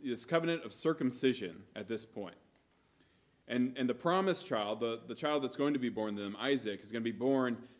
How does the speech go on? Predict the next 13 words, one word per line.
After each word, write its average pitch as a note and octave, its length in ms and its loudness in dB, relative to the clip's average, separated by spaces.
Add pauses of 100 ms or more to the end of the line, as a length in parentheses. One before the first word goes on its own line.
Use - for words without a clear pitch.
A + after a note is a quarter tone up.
through, D3+ 580 6 (340)
after B2 440 0
this G#2+ 180 -2
promise A#2 480 0
of - 80 -12
circumcision. A2 680 -4 (1000)
Okay, G#2+ 200 0
and, G#2 180 -6
and, G#2 280 -4 (400)
um, F#2+ 440 -4 (1000)
you A2 100 -6
know, G#2 60 -4
th-, A2 140 -8